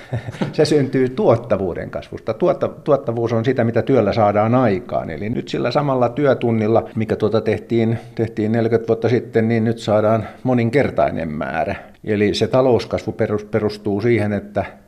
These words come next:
työllä saadaan enemmän aikaan, enemmän arvoa, enemmän tavaroita ja palveluita,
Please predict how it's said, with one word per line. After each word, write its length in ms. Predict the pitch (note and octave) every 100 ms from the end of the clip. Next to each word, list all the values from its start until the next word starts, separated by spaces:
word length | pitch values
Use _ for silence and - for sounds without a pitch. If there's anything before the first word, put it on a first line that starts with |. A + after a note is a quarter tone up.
| _ -
työllä 280 | B2+ G#2+
saadaan 340 | G#2+ G#2+ G#2 A2
enemmän 560 | D3 A#2+ G2+ F2+ F2+ - - _ -
aikaan, 640 | G2+ G2+ G2+ - E2 F2+
enemmän 380 | G#2 A#2 G#2+ G#2
arvoa, 500 | G#2+ G2+ F#2+ F2+ F#2+
enemmän 460 | A2 G2+ G2 F#2+ -
tavaroita 560 | A2 A2 G#2 G#2+ G2+ G2+
ja 140 | G2
palveluita, 760 | - G2+ F#2 F#2 F#2 F#2+ -